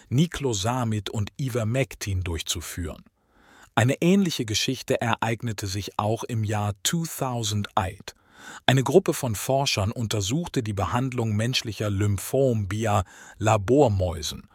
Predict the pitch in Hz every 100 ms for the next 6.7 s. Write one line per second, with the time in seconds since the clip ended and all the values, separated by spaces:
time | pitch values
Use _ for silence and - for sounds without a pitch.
0 | - - _ 120 117 110 185 - 123 104
1 | 101 110 135 139 113 101 107 120 - -
2 | 113 120 107 101 - - - - - 143
3 | 139 107 101 104 98 - - 101 95 90
4 | 117 117 104 90 110 107 101 104 98 98
5 | 113 104 - 107 101 110 120 98 92 -
6 | 107 95 95 113 104 -